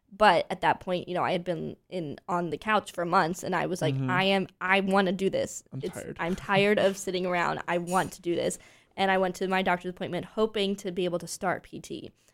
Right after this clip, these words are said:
Speaker 1: Um, it was month, uh, a month and a half after my surgery. I still wasn't allowed to start P T. Um,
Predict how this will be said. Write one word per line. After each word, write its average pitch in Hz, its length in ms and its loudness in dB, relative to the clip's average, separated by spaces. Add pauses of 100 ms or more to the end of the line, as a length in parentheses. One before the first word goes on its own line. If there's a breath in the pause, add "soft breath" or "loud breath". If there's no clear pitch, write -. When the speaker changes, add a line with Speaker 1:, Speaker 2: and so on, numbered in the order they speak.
(180)
Speaker 1:
Um, 151 280 -2
it 190 60 -2
was 185 160 -2
month, 180 380 -2 (240)
uh, 131 220 -12 (180)
a 175 100 -6
month 185 220 -2
and 180 100 -2
a 175 40 -6
half 156 380 -6 (120)
after 156 280 -10
my 147 120 -8
surgery. 160 520 -6 (300 soft breath)
I 185 120 0
still 180 280 -2
wasn't 170 240 0
allowed 143 160 -4
to 180 60 -10
start - 240 -6
P - 120 -14
T. 170 320 -4 (320 soft breath)
Um, 170 300 -2